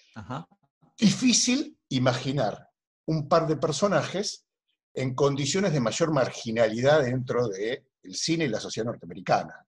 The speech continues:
Speaker 2: ¿no? Ya el ser latino o negro los coloca en, en lugares, eh, marginales, siendo travestis y trabajadoras sexuales, bueno, aún más. La película arranca con un diálogo entre ellas.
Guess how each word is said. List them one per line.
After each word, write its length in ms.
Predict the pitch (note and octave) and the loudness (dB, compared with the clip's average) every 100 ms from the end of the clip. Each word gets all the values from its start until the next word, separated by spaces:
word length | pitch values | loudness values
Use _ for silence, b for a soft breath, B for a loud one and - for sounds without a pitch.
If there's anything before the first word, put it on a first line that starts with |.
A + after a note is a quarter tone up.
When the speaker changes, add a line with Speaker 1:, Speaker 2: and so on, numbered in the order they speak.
| - | -8
Speaker 2:
¿no? 240 | G3+ - _ _ b | -8 -10 _ _ b
Ya 400 | - C#3+ E3 - G#2+ | -4 2 2 0 -8
el 120 | G#2+ | -6
ser 160 | C#3+ | -2
latino 360 | C#3 C3+ D#3 C#3+ | 0 2 2 4
o 40 | |
negro 240 | D#3 E3+ A2+ | 4 2 0
los 140 | F#2+ | -4
coloca 500 | - B2+ D3 - - _ b _ | -4 0 0 -2 -12 _ b _
en, 200 | E2+ F2+ F2 | -14 -14 -14
en 140 | G#2 G#2 | -10 -6
lugares, 680 | A2 C#3 C3 A2 - - _ _ - | 2 4 4 0 -4 -12 _ _ -8
eh, 180 | G#2 | -6
marginales, 840 | A2 B2+ D3+ F#3+ F#3 E3 B3 - - b b _ _ _ _ | -2 -2 -2 2 4 4 0 -4 -16 b b _ _ _ _
siendo 360 | _ - D3+ C#3+ | _ -4 0 2
travestis 560 | C#3 E3+ C3+ - G2 - b - | 2 2 2 -4 -12 -14 b -6
y 100 | G3+ | -2
trabajadoras 680 | C#3+ D3 B2+ C#3 D#3+ D#3 D3 | 2 2 2 4 4 4 0
sexuales, 600 | - E3+ C#3 D#3 - - | 2 4 6 2 -4 -12
bueno, 200 | F#2+ F2 _ _ _ _ | -12 -12 _ _ _ _
aún 240 | B2+ C3+ A2 | -4 -2 -2
más. 400 | E2 - - _ D#3+ | -6 -12 -14 _ 0
La 120 | - | 0
película 260 | C4+ A3+ | 2 0
arranca 300 | E3 G#3 G3+ | 2 2 2
con 120 | C#3 D#3 | 0 -2
un 100 | F3 | 0
diálogo 240 | F#3+ G3 | 0 0
entre 220 | A#3 C#4 | -4 -4
ellas. 340 | A#3 B3 - | -4 -6 -10